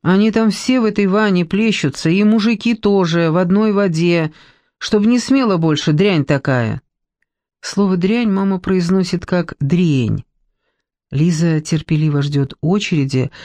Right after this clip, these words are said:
чтобы показать мне снимки своих двойняшек, девочки Оли и Поля. Она делает губами чмок-чмок, а внутри у меня тоненький голос произносит вдруг: "Чтобы вы все сдохли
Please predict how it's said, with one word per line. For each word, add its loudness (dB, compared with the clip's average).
чтобы -2
показать -2
мне 2
снимки 0
своих 0
двойняшек, -2
девочки -2
Оли 2
и 0
Поля. -2
Она 2
делает 2
губами 0
чмок-чмок, 0
а 0
внутри 2
у 0
меня 2
тоненький 0
голос 0
произносит 0
вдруг: -2
"Чтобы -2
вы 2
все -2
сдохли 0